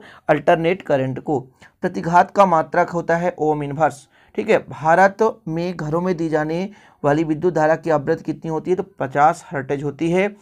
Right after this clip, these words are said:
ऑप्शन नंबर बी, मतलब तीनों के ऑप्शन नंबर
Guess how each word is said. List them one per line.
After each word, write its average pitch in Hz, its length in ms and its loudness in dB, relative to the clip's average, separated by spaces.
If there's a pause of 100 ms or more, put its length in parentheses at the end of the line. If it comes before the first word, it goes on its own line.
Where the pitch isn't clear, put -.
(200)
ऑप्शन 160 280 0
नंबर 170 280 0
बी, 160 160 -2
मतलब 151 360 -4
तीनों 175 240 -6
के 180 140 -2
ऑप्शन 156 260 -2
नंबर 160 380 4